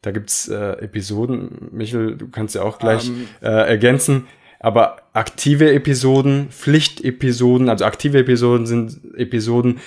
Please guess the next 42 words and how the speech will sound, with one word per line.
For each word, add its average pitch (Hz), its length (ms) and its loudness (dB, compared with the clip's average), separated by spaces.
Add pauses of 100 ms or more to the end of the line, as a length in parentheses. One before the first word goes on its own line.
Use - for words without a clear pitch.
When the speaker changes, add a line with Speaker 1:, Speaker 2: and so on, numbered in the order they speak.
(220)
Speaker 1:
wo 117 180 2
der 117 200 4
eine 120 280 6
oder 113 140 4
andere 113 240 2
Podcaster 120 760 2
etwas - 280 -4
Aktives 139 640 -2
machen 110 280 -2
muss. 139 220 0
Da 117 100 0
fällt 127 240 0
mir 123 100 0
sofort 113 480 0 (300)
Stapeln 131 500 2
ein, 135 420 -2 (220)
also 101 200 -6
Bücher 139 400 -2
stapeln 123 480 -2
zum 123 200 -6
Beispiel 113 580 -2 (300)
oder 117 260 2
auch 110 280 -2
Karten, 135 680 0 (320)
ähm, 113 480 4
quasi 117 400 0
Kartenhäuser 123 680 0
basteln 127 540 0
und 147 240 -2
gleichzeitig 131 640 0
podcasten. 87 800 -6 (680)
Und 117 400 -4
Speaker 2:
So - 200 2
ist 139 120 8
Speaker 1:
meistens 127 200 2
Speaker 2:
es. - 80 -2
Speaker 1:
wird 120 120 2
ein 107 180 -4
Thema 113 300 2
dazu 98 340 -6
gesetzt, 90 460 -8
genau. 95 280 -12